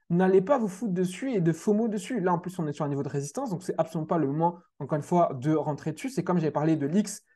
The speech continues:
précédemment, vous avez vu, euh, j'avais parlé de l'X et dit, « Attention, sur ce niveau-là, vaut mieux acheter au-dessus qu'en dessous. » Résultat, qu'est-ce qui se passe ? Il y a eu juste une petite mèche, parce que je me rappelle,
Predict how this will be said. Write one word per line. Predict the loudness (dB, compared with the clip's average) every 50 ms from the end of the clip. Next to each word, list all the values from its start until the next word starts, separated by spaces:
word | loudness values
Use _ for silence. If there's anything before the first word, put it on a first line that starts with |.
| _ _ -4
précédemment, | -2 -2 0 2 2 4 4 4 2 2 -2 0
vous | 4
avez | 6 6
vu, | 6 6 2 0 0 -4 _ _ _ _ _ 2
euh, | 4 4 4 2
j'avais | 2 2 4
parlé | 4 4 4 4
de | 2
l'X | 0 -2 0
et | 0 0
dit, « | 0 0 2
Attention, | 2 2 2 2 0 0 -2 -2 -2 -2 -4
sur | -8 -4
ce | 0 2
niveau-là, | 4 6 6 6 6 6 4 0 -10 _ _
vaut | 2 4 6
mieux | 6 6 6 4
acheter | 2 0 0 -2 -6 -4 -2
au-dessus | -2 -2 -2 0 0 0 0 2
qu'en | 4 4 4 6 4
dessous. » | 4 4 2 0 -2 -2 -4 -4
Résultat, | -4 -2 -2 2 2 2 2
qu'est-ce | 2 0 -6
qui | -8 -4
se | 2
passe ? | 4 6 6 4 0 -12 _ _ _ _ _ _ -2
Il | 0
y | 0
a |
eu | 2
juste | 2 2 2 2 2
une | 0
petite | 0 0 -2 -2
mèche, | -2 -2 -2 -2 -4
parce | -6 -8
que | -4
je | -2
me | 0
rappelle, | 2 4 2 2 2 -2 -8